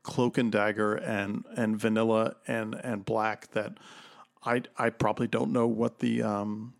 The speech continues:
what the alphabet soup is. I'm, I'm certain that they have a wide variety of intelligence organizations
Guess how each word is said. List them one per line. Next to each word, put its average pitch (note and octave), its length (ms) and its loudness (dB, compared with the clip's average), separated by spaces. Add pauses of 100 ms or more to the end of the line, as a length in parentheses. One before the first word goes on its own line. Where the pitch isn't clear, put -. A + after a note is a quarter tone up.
what A2 160 -8
the - 140 0
alphabet C3 360 0
soup - 280 -2
is. - 200 -6
I'm, A#2 220 -6
I'm A#2 160 -6
certain C3 240 -2
that A#2 140 -6
they A#2 100 2
have A#2+ 240 0
a B2 120 2
wide C3+ 360 2
variety A2 400 -2
of A2 80 -8
intelligence A2+ 500 -4
organizations A2+ 760 -4